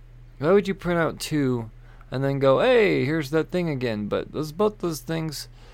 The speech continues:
But if you paid that price last time, you're a sucker, 'cause now you get both of 'em for five dollars.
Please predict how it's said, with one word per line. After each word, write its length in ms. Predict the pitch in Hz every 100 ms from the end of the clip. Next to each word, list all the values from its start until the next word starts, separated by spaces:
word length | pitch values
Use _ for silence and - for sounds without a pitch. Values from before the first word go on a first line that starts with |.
| - -
But 100 | 120
if 160 | 120 123
you 60 |
paid 280 | 120 143 135
that 200 | 123 113
price 280 | - 135 120
last 260 | 120 123 -
time, 180 | 120
you're 120 | 147 143
a 40 |
sucker, 640 | - - 214 214 190 185
'cause 200 | 180 151
now 100 | 123
you 160 | 107 107
get 160 | 107 95
both 180 | 95
of 80 | 98
'em 140 | 95 95
for 120 | 101
five 280 | - 80 85
dollars. 580 | 78 90 82 64 -